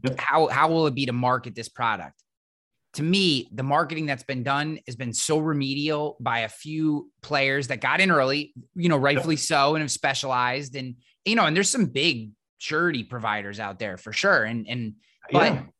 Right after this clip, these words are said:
Speaker 2: but because of the monopolistic nature that they had, or I shouldn't say that, that that's wrong, but because there weren't that, that much competition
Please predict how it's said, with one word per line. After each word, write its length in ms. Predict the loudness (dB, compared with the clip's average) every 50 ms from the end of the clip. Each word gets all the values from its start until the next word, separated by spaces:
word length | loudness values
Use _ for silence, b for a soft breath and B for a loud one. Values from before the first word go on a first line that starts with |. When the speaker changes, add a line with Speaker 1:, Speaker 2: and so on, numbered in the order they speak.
| _ _ _ _
Speaker 2:
but 300 | -2 -2 -2 -2 -4 -6
because 580 | -6 -6 -4 -2 -2 0 2 4 4 4 4 4
of 140 | 2 2 2
the 300 | 0 0 0 -2 -6 -8 _ _ _ -6
monopolistic 880 | -4 -2 0 2 2 2 2 0 0 -2 -2 -2 -4 -4 -6 -6 -6
nature 720 | -6 -4 -4 -4 -4 -4 -6 -4 -4 -4 -4 -4 -6 -10 _ _ _ _ _ _ _ _ _ -8
that 140 | -6 -4 -2
they 140 | -2 -4 -2
had, 260 | 0 0 0 2 4
or 240 | 4 2 2 2 0
I 40 |
shouldn't 220 | -2 -2 -4 -4 -6
say 80 | -8
that, 220 | -8 -10 -10 -8 -6
that 180 | -6 -6 -4
that's 180 | -4 -6 -6 -6
wrong, 200 | -8 -10 -10 -10
but 140 | -12 -12 -10
because 400 | -8 -6 -2 2 4 4 4 4
there 120 | 2 2 0
weren't 360 | 2 2 2 2 2 2 2
that, 220 | 2 2 2 0 -6 -6 -2
that 220 | 0 0 0 0
much 240 | -2 -2 -2 -2 -2
competition 840 | -2 0 0 0 0 -4 -6 -4 -4 -4 -4 -4 -6 -8 -8 -10 -14